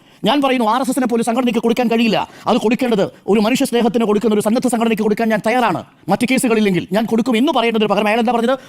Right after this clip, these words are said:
ഒരു വർഷത്തെ സമയപരിധി കൊടുക്കുന്നു ആർ എസ് എസിന്. ഒരു വർഷം ആർ എസ് എസിന് ആ ഭൂമി ഏറ്റെടുക്കാം. ആരുടെ ഭൂമി? സന്ദീപ് വാര്യരുടെ. അപ്പോൾ ആർ എസ് എസിന് ഭൂമി വിട്ടുകൊടുക്കുന്ന ഒരാളെ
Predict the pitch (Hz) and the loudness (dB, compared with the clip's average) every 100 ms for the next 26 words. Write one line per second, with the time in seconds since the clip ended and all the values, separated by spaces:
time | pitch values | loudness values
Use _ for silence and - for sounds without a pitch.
0 | - 269 277 247 240 233 226 262 262 262 | 0 2 2 -2 -4 -2 0 0 0 0
1 | 262 254 240 247 220 175 - - 180 226 | 0 0 0 0 0 -2 -8 -4 0 2
2 | 220 202 262 247 - 156 208 226 214 214 | 2 -2 -2 -2 -2 0 0 -2 -2 -2
3 | 202 156 220 214 226 214 175 202 277 285 | 0 0 0 0 0 0 0 0 2 2
4 | 285 262 - _ - 247 294 294 262 240 | 2 -2 -6 _ 0 2 4 2 0 0
5 | 185 262 156 208 285 294 311 294 208 285 | 0 0 0 0 0 -2 0 2 2 2
6 | 247 - 277 285 294 277 247 214 170 175 | 0 0 0 0 0 0 0 2 0 0
7 | 123 | -2